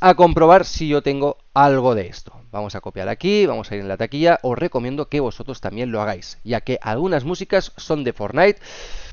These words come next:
puede ser que las tengamos, yo de vosotros me lo miraría. Vamos allá, Pop hasta el final, a ver si yo tengo esta ca-, esta musiquita.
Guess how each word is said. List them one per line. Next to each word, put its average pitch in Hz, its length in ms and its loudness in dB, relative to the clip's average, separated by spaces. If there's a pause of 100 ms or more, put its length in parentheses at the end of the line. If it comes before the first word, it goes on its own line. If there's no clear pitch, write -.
puede 139 260 2
ser 170 220 -2
que 175 240 4
las 151 320 4
tengamos, 107 420 -2
yo 123 80 -6
de 127 80 -2
vosotros 160 480 -4
me 143 260 0
lo 139 120 4
miraría. 123 420 0 (360)
Vamos 123 300 -2
allá, 190 340 6
Pop 127 200 -6
hasta 117 180 -6
el 107 60 -4
final, 180 540 2 (160)
a - 80 -12
ver 110 140 -4
si - 120 -14
yo 104 80 -6
tengo 104 160 -8
esta 98 180 -12
ca-, 92 260 -12 (400)
esta 101 300 -14
musiquita. 113 760 -2